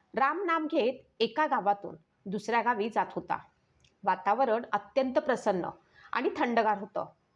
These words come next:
फकीर गाणी गात एका हलव्याच्या दुकानासमोरून जात होता.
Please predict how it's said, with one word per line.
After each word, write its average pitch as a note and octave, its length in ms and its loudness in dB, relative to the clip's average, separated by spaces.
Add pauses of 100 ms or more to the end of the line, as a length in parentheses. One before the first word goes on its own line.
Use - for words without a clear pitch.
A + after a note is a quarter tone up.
(460)
फकीर E4+ 420 4
गाणी B3 320 0
गात A3+ 200 0 (460)
एका F#3+ 220 -4
हलव्याच्या A3 600 2
दुकानासमोरून G#3 880 -2
जात A3 220 2
होता. D#3+ 240 -4